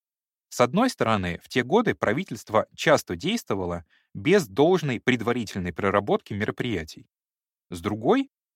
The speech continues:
оперативно реагировало на выявлявшиеся в процессе проблемы. Морально-политическое единство советского народа.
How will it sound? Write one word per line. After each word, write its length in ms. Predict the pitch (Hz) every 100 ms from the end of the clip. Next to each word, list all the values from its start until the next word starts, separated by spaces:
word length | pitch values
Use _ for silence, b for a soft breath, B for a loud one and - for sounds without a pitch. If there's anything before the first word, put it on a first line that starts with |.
| _
оперативно 680 | - 160 240 240 - 95 90
реагировало 800 | 85 87 90 135 180 202 208 95
на 300 | 104 117 147 -
выявлявшиеся 1000 | 95 104 98 98 170 - 165 156 - 139
в 100 | -
процессе 460 | - 90 - 92 -
проблемы. 540 | - 101 82 80 80 - _ _ _ _ _ _ _ _ _ _ _ _ _ _ _ _ _ _ _
Морально-политическое 1200 | - 92 117 131 95 87 95 101 127 104 87 - 82
единство 800 | 80 85 170 214 - 151 156 - _
советского 640 | - - 87 95 - 104 92
народа. 460 | 90 85 80 -